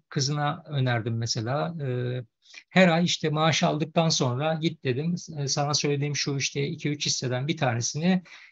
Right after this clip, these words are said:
her maaş gününde mutlaka al dedim. Bunu yıllarca devam ettir dedim. E, on on beş sene sonra emekli olursun dedim zaten. E, hayatın boyunca çalışmaya gerek yok dedim.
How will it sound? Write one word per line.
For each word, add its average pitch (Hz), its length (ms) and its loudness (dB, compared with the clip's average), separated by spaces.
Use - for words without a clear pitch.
her 185 280 6
maaş 139 340 2
gününde 165 600 2
mutlaka 170 500 2
al 170 360 2
dedim. 156 260 0
Bunu 160 140 0
yıllarca 151 560 4
devam 165 340 6
ettir 117 320 -6
dedim. 175 380 0
E, 135 260 -2
on 170 180 0
on 156 160 0
beş 143 140 4
sene 131 240 2
sonra 156 340 2
emekli 165 280 2
olursun 131 400 0
dedim 113 220 -4
zaten. 131 420 -4
E, 143 220 -6
hayatın 131 460 2
boyunca 123 240 2
çalışmaya 131 520 0
gerek 127 300 0
yok 135 200 -4
dedim. 160 260 0